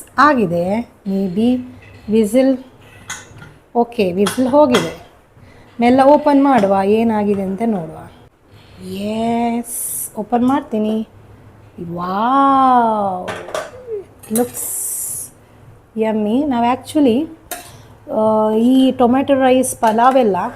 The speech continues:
ಒಂದು ಜೀರಾ ರೈಸ್ ಅಂತ ಬರುತ್ತಲ್ಲ, ಬರ್-, ಬರುತ್ತಲ್ಲ, ಒಂದು ಪರಿಮಳದ ರೈಸ್, ಸಣ್ಣ, ಸಣ್ಣದು ರೈಸ್ ಬರುತ್ತಲ್ಲ, ಜೀರಾ ರೈಸ್ ಅಂತ ಹೇಳ್ತಾರೆ. ನಾವು ತುಳುವಲ್ಲಿ ಗಂಧಸಾಲೆ ಅಂತ ಹೇಳ್ತೀವಿ.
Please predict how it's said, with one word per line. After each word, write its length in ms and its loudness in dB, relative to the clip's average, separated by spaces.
ಒಂದು 180 0
ಜೀರಾ 340 2
ರೈಸ್ 280 2
ಅಂತ 160 -2
ಬರುತ್ತಲ್ಲ, 600 -2
ಬರ್-, 320 2
ಬರುತ್ತಲ್ಲ, 380 2
ಒಂದು 100 -2
ಪರಿಮಳದ 640 2
ರೈಸ್, 280 2
ಸಣ್ಣ, 500 2
ಸಣ್ಣದು 500 4
ರೈಸ್ 300 2
ಬರುತ್ತಲ್ಲ, 360 -2
ಜೀರಾ 300 2
ರೈಸ್ 280 2
ಅಂತ 180 -6
ಹೇಳ್ತಾರೆ. 500 -8
ನಾವು 340 4
ತುಳುವಲ್ಲಿ 800 4
ಗಂಧಸಾಲೆ 640 4
ಅಂತ 240 -4
ಹೇಳ್ತೀವಿ. 600 -6